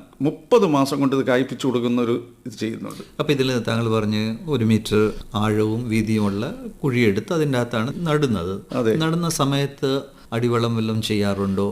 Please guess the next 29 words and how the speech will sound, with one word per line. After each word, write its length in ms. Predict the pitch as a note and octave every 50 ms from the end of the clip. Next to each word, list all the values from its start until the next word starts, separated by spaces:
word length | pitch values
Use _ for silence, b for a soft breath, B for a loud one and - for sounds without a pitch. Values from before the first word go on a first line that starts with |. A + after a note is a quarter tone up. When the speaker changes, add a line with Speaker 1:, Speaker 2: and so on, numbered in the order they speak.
| -
Speaker 2:
അതോ 180 | G#2 A2 A2 A2 G#2+
നമ്മുടെ 340 | G#2+ G#2 G#2 G#2 G2+ G#2 G#2 G#2 - - - - B2
ജൈവകൃഷി 540 | G#2+ G#2+ G#2 G#2 G#2+ - A2+ G#2+ - -
തന്നെയാണോ 440 | A2+ G#2 G2+ G2 G2 F#2+ G2+ G2+ G2
അത്? 120 | F2+ D2+ - - - - _ _ G2+ F#2 B2
Speaker 1:
എടുക്കുന്ന 480 | D3+ D3+ F#3+ F#3 F#3+ G#3+ G#3 G3+ G3 F#3+
മണ്ണിനെ 340 | F3 D#3+ D#3 D3+ C#3+ C3+ - - - - - -
മൊത്തവും 400 | - D3 D3 C#3+ - - F3+ E3 C#3
കരയിൽ 280 | D3+ D3 D3 D3+ C#3
കയറ്റുന്നു. 360 | - C#3 B2 G2+ A#2 A#2 A#2+ -
കുഴിയാണ് 420 | - - D#3+ D3 D#3 C#3+ C#3 C3+
എടുക്കാൻ 260 | C3 C3 - C#3+ C3 C3
ഉദ്ദേശിക്കുന്നത്. 560 | A#2+ B2 B2+ A2+ A#2 A#2 A2 G#2+ G#2 - - D3
അതിൽ 240 | C#3+ C3+ D3 E3 G3 -
വലിയ 360 | C3 C3 C3 D3 D#3 D#3+ D#3+ D3 D3
കല്ലോ, 320 | - C3+ B2+ C3 C3 C3+ C3+ A#2+
ഒരു 160 | D3+ D#3+ F#3+
കാരണവശാലും 840 | F#3+ - D#3+ C#3+ D3 D#3 D#3+ D#3+ D3 C#3 C3 - - C3 B2 B2+ - - - B B B B B
ചെറിയ 300 | - D#3+ D#3+ F3 F3+ F3
കല്ലോ 320 | D3+ D3+ C#3+ C3+ C3+ C#3+ D3 - - - -
അങ്ങനെ 240 | C3+ C3+ D3+ D3+ D3+
ഉള്ളതൊന്നും 360 | C#3 C#3 C#3 C3+ B2+ C3 B2+
അരിച്ചു 220 | B2 B2+ - C#3+
മാറ്റാൻ 260 | C3 B2+ B2 C3 C3 A#2+
പാടില്ല. 180 | B2 B2+ B2+ -
കല്ല് 420 | C3+ C3 C3+ C#3+ C#3 C#3 D#3+ G3+ C4+ - - -
യഥാർത്ഥത്തിൽ 600 | C3 B2 D3 C#3+ C#3+ C#3 C#3 C3+ C3 - C#3 - -
കുഴിയിൽ 360 | - - C3+ B2 C3+ C3+ B2+ A#2+
വേണം. 280 | B2 B2+ A#2+ A#2+ B2